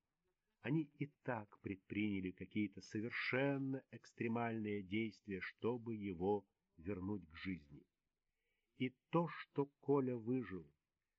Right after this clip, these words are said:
для них не меньшее чудо, чем для меня. Когда я Крылову говорю, какой Коля стал дерзкий, дерётся, не хочет заниматься, он отвечает:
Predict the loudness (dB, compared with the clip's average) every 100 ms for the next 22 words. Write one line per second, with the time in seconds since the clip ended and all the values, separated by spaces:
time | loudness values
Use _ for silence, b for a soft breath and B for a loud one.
0 | -6 0 4 4 2 0 2 4 4 4
1 | 2 2 -2 0 0 0 -2 -4 -2 0
2 | -2 -2 -4 -4 -8 -14 -20 _ _ _
3 | _ _ _ _ _ _ _ _ -4 0
4 | 2 4 4 2 0 2 4 8 6 4
5 | -2 -6 0 0 2 -2 -4 -10 _ 0
6 | 0 -2 0 2 2 -4 -18 -8 -8 -8
7 | -6 0 2 0 -10 _ -20 -6 0 4
8 | 4 2 -4 -20 -20 _ _ -4 -2 0
9 | -2 -2 -4 -2 0 0 -2 -8 -20 -20
10 | _ _ _ _ 0 2 2 -4 0 -2
11 | -2